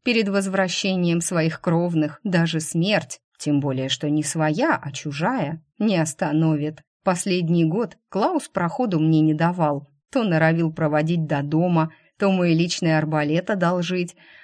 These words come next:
А чтобы вернуть оружие, к сокурснику нужно было пару раз подойти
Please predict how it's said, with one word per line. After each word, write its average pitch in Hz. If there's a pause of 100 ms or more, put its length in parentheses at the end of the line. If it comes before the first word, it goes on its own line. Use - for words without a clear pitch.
(120)
А 196
чтобы 294
вернуть 277
оружие, 196
к -
сокурснику 185
нужно 180
было 170
пару 330
раз 240
подойти 156